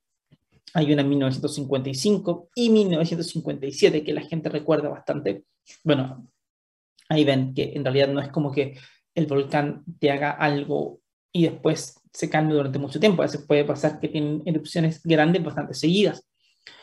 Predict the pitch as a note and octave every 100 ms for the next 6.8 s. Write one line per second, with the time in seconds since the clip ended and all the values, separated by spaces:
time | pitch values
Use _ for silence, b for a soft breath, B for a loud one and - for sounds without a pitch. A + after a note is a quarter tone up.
0 | b b _ - F3+ F3 E3 D#3+ D#3 D#3
1 | - - - G3 G#3 - B3 A#3 - A#3+
2 | A#3+ A#3+ B B G3+ A3 C4+ - D4 C#4+
3 | B3+ C4 C4 C4 - - G#3+ G#3 G#3+ A3
4 | G#3 - _ E3 D#3+ D3 D3+ D#3 D3 C3+
5 | B2 D#3+ A3+ B3 E3+ D3 - D#3+ E3+ E3+
6 | D#3+ - C3+ C3 B2+ - A3+